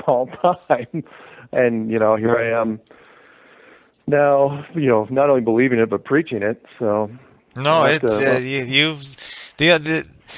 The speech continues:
Speaker 2: uh, let me just ask you a couple more questions. I made a lot of notes,
Speaker 1: Sure.
Speaker 2: uh, but I didn't think I was gonna talk to you tonight, but, uh,
Speaker 1: No, no,
Speaker 2: a
Speaker 1: that's
Speaker 2: lot of the
Speaker 1: fine.
Speaker 2: notes
Speaker 1: That's fine.
Speaker 2: I, I just wrote as we were talking.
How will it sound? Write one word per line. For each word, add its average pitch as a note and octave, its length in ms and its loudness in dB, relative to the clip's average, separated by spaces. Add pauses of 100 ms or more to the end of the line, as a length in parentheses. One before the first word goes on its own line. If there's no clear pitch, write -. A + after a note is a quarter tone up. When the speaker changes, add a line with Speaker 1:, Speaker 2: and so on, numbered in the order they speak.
(260)
Speaker 2:
uh, - 60 -4
let F3 100 0
me F#3+ 100 -2
just F3 200 0
ask D3 260 0
you C#3+ 80 -2
a A#2+ 40 -4
couple C3 280 -2
more A#2+ 160 -2
questions. B2+ 360 -2
I A#2+ 60 0
made C3 220 0
a A#2+ 60 -4
lot A2+ 200 2
of G#2+ 100 -4
notes, A2 500 -2
Speaker 1:
Sure. A2 100 0
Speaker 2:
uh, G2+ 360 2
but F#2+ 360 -8
I G#2+ 100 0
didn't A2 160 -2
think G#2 120 -2
I G2+ 40 -6
was F#2+ 80 -10
gonna F#2+ 160 -12
talk G#2+ 320 0
to G2+ 80 -6
you F2+ 40 -8
tonight, F#2+ 500 -4
but, F#2 220 -6 (120)
uh, F#2 280 0
Speaker 1:
No, D#3 100 2
no, C#3+ 60 2
Speaker 2:
a - 20 4
Speaker 1:
that's C3+ 80 2
Speaker 2:
lot G#3+ 140 0
of F3+ 60 2
the - 60 -4
Speaker 1:
fine. - 20 -8
Speaker 2:
notes G#2 260 -6
Speaker 1:
That's G#2 140 -2
fine. G#2+ 60 0
Speaker 2:
I, G#2+ 60 -2
I A2 40 -4
just A2 200 -6
wrote A2+ 200 -2
as G#2+ 180 0
we G#2+ 60 -8
were G2 60 -8
talking. A2+ 560 -2